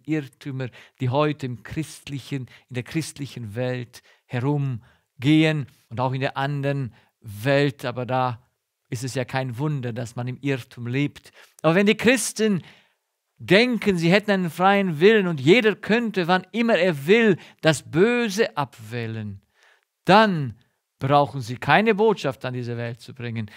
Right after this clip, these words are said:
weil dann kann jeder von sich aus eine Wahl haben. Die Realität ist, keiner hat eine Wahl. Jeder, der geboren wird auf diese Welt,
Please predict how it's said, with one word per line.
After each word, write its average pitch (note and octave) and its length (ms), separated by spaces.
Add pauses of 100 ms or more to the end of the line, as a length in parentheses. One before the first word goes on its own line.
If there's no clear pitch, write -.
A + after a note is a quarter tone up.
(140)
weil D#3 140
dann D#3+ 220
kann E3 240
jeder C#3+ 640 (640)
von C3 240
sich B2+ 340
aus - 460 (260)
eine A#2+ 180
Wahl A2+ 380
haben. - 220 (360)
Die C#3 120
Realität D3+ 640
ist, E3 260
keiner C#3 480
hat A#2+ 200
eine A2+ 200
Wahl. A2+ 380 (320)
Jeder, D#3 600 (260)
der C3+ 120
geboren D3 600
wird D3 200
auf C3+ 100
diese C3 380
Welt, B2+ 520